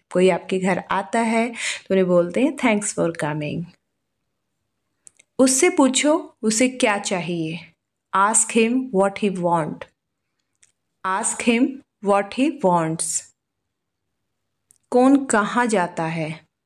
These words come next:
Who goes where? कौन कहाँ जाता है? Who goes where? ये भी सेम ही है। कौन क्या करता है?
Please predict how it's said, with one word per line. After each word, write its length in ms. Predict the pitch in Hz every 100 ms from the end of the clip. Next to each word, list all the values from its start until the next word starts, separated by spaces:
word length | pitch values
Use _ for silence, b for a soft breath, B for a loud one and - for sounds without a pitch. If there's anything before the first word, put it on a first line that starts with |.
| _ _ _ -
Who 260 | 247 254 208
goes 240 | 196 196
where? 580 | - 190 190 170 156 175 - _ _ _ _ _ _ _ _ _ _ _ _ _ _ _
कौन 360 | - 226 262 262
कहाँ 320 | 214 214 269
जाता 380 | 254 185 180 190
है? 400 | 196 214 254 -
Who 320 | - 226 208 196
goes 420 | 180 262 - - - _
where? 520 | 190 214 226 190 160 175 175 _ _ _ _ _ _ _ _ _ _ _ _ _ _ _ _ _ _ _ _ _ _ _ _ _ _ _ _ _ _ _ _ _ _ 202
ये 140 | 208
भी 140 | 233
सेम 300 | 254 240 220
ही 120 | 233 254
है। 60 |
कौन 480 | 294 240 240 277 262
क्या 360 | - 226 196 240
करता 500 | 233 196 - 160 160
है? 440 | 180 170 - -